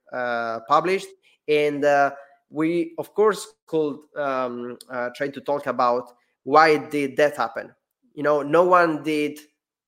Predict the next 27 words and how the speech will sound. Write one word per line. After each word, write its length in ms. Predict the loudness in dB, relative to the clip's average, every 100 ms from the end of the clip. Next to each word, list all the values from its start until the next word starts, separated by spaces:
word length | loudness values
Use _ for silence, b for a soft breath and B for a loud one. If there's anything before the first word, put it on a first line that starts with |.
| _ -10
exfiltrated 1080 | -10 -10 -8 -10 -6 -2 0 0 -4 -4 0
that 300 | 0 0 0
data. 380 | -2 -2 -10 -14 _ _ _ _ 0
Th-, 140 | 2 2
those 200 | 0 0
data 200 | 0 2
were 180 | 4 2
already 340 | 2 0 -2
there 500 | 2 4 4 2 -4 -12
in 120 | -16
public, 560 | -4 0 0 -2 -10 -16 _ _ -12
and 220 | -6 0
why 220 | 4 4 2 0
that 220 | -2 -2 -8 -20 _ _ _ _ _ -8
even 220 | -4 0
happened, 480 | 0 -2 -12 -16 -20 _ -8
right? 200 | -8 -8 _ _ _ _ _ _
So, 260 | -2 -2
uh, 120 | -2 -6 -2
once 200 | -2 -2
again, 320 | -4 -4 -6 -6
what's 240 | -6 -2
your 400 | 2 2 2 -2 -8
first 180 | -8 -4
thoughts 240 | -4 -4
about 240 | -6 -8 -8
this? 260 | -12 -16